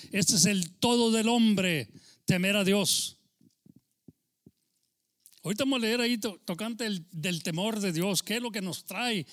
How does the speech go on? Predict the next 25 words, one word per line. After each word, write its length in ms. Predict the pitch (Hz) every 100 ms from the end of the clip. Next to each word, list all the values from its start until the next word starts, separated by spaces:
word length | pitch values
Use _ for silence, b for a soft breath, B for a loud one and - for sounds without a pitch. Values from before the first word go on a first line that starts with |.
| B -
¿Qué 140 | 214
beneficio 640 | 233 208 - 233 214 220
trae? 380 | 151 196 240 165 B B -
¿Qué 160 | 233
riquezas 680 | 247 247 180 254 247 208 -
trae 180 | 220 247
el 140 | 226
temor 300 | 196 190 214
de 100 | 196
Dios? 500 | 170 175 - - - _ _ _ _ _ _ _ _ _ _ _ _ _ _ _ _ B B B _
Porque 180 | 143 185
muchos 260 | 220 233
ponemos 420 | 208 214 233 175 B B B _
los 200 | 180 180
lujos 480 | 226 269 170 226 190
y 40 |
estas 300 | 226 240 -
cosas, 580 | 233 240 208 175 - - B B B -
como 280 | 185 185 185
él, 300 | 240 262 220
como 280 | 196 185
siendo 320 | - 220 247 208
rey, 600 | 165 220 254 220 165 - B B B
se 240 | - - 175
creyó, 300 | 180 180